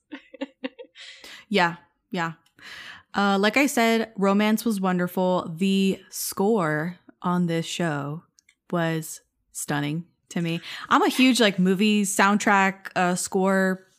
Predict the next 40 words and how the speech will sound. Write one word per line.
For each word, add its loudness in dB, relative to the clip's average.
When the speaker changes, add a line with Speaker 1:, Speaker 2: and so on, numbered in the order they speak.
Speaker 2:
nerd 4
or 0
what, -4
whatever. 0
And 6
so 4
when 2
a 2
K-drama 4
has 4
a 2
good 0
score, 0
I'm 4
like, 0
I 6
sit 2
up 2
straight. 0
Like, 0
I'm -2
like, 0
"Oh 4
my 0
Speaker 1:
<laughs> -6
Speaker 2:
God, -4
they're 6
actually 4
doing 8
something 4
here. 4
It's 0
not 2
just 0
O 6
S 4
T. 2
Like, 0
this 2
is -2